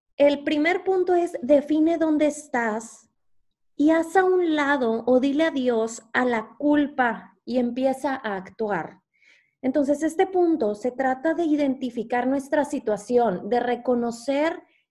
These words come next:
el panorama que tenemos a nuestro alrededor. Obviamente, en el tema de finanzas es cómo estás en deudas, cómo están tus ingresos, cómo están tus gastos, cómo están todos los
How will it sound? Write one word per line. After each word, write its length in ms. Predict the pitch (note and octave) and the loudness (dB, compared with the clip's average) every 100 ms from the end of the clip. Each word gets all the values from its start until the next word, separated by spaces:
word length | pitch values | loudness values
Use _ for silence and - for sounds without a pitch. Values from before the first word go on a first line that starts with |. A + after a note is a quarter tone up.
| _ _ | _ _
el 200 | B3+ B3+ | 2 2
panorama 680 | B3+ B3 B3 B3 C4 D4+ E4+ | 2 0 2 2 0 0 -2
que 100 | D4+ | -4
tenemos 460 | C4 A#3+ B3 C4+ D4 | -4 -4 -4 -4 -2
a 100 | B3+ B3 - | -2 -4 -6
nuestro 440 | A#3 A#3 A3+ A3 | -4 -4 -6 -4
alrededor. 840 | G3+ G#3 G#3 G3+ G3+ A3+ G#3 - - _ _ _ | -4 -2 0 0 0 0 -2 -4 -12 _ _ _
Obviamente, 600 | - B3+ C4 C4+ C4 B3 | 0 0 0 -2 -4 -4
en 80 | B3+ | -6
el 140 | A#3 A3+ | -6 -6
tema 180 | A3 | -4
de 140 | A#3+ A#3+ | -4 -6
finanzas 560 | G3+ G#3 A3 A3+ A#3+ | -8 -8 -6 -8 -8
es 180 | A#3+ A#3 - _ _ | -8 -10 -16 _ _
cómo 260 | C#4+ C4+ | 2 2
estás 360 | C#4+ C#4+ C#4 C4 | 0 -2 -4 -2
en 160 | C4 A#3+ | -2 0
deudas, 580 | A#3 A#3 A#3 A#3+ A#3+ - _ _ _ _ | 0 0 0 -2 -4 -12 _ _ _ _
cómo 260 | D4+ C#4+ | 2 4
están 340 | D4 D4 C#4+ B3+ | 2 2 0 0
tus 200 | C4+ C4 | -2 -2
ingresos, 720 | G#3+ A3 B3 - G#3 G#3+ - | -2 0 -2 -2 -6 -6 -10
cómo 280 | - C#4+ C#4 | 0 2 2
están 340 | D4 D4 B3+ A#3 | 0 -2 -6 -2
tus 220 | A3+ F#3 | -4 -2
gastos, 640 | A3+ A3+ - G3+ G#3 G#3 _ _ _ _ | 0 0 -4 -4 -4 -6 _ _ _ _
cómo 300 | D#4 D4+ E4 | 0 2 -2
están 560 | D#4+ - C#4 D4 C#4+ - _ _ _ | -4 -4 -4 -4 -6 -12 _ _ _
todos 540 | C#4 C#4 C#4+ C#4+ C#4+ - | 0 2 0 -2 -6 -8
los 720 | B3+ B3+ A#3+ A#3 G#3+ G#3+ - | -4 0 0 0 -4 -8 -18